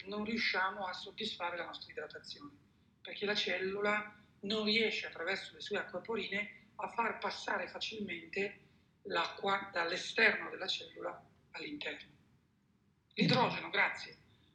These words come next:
a questi dispositivi e al fatto che l'acqua è così depurata, facilmente riesce a svolgere la sua funzione. Come abbiamo detto prima, serve proprio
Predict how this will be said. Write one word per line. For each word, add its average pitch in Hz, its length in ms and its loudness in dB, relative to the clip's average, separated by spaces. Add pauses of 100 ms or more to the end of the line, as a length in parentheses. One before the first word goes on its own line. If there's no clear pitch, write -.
a - 100 -20
questi 233 280 2
dispositivi 226 840 0 (480)
e 175 100 -6
al 156 120 -6
fatto 214 420 4
che 202 140 2
l'acqua 208 340 4
è - 40 -20
così 196 160 -6
depurata, 226 640 -2 (260)
facilmente 226 920 -2
riesce 196 440 -2
a 175 400 -2 (300)
svolgere 175 500 -4
la 170 60 -2
sua - 200 -6
funzione. - 580 -8 (380)
Come 196 180 8
abbiamo 190 180 4
detto 208 220 2
prima, 240 640 0
serve 180 520 -4
proprio 180 580 -6